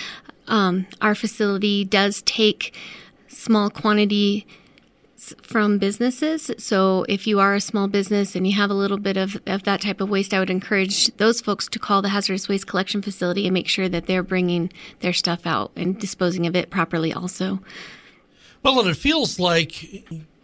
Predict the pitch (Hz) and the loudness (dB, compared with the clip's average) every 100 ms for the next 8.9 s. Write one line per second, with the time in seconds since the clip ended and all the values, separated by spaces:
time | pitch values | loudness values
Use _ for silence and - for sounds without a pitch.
0 | _ - 208 202 190 170 165 139 170 156 | _ 2 2 4 2 4 4 4 4 4
1 | 143 123 - - _ - 165 165 151 170 | 2 -4 -12 -20 _ 2 2 4 2 2
2 | 156 156 147 139 127 151 208 151 131 135 | 2 2 2 4 4 4 2 2 2 0
3 | 139 160 - _ _ - - - - 202 | 0 -2 -4 _ _ -20 -20 -12 -2 2
4 | 185 165 170 - 208 185 160 160 156 143 | 4 4 2 0 -2 2 2 2 2 4
5 | 143 139 147 135 147 143 151 139 143 135 | 4 4 2 0 0 0 0 0 0 -2
6 | 127 - 160 156 165 143 - 143 - 143 | -4 -2 2 2 4 2 2 -2 2 2
7 | 143 156 151 151 131 147 131 147 151 - | 4 2 0 0 2 0 2 0 0 0
8 | 151 139 139 143 151 127 147 139 135 | 2 2 4 2 0 0 2 2 0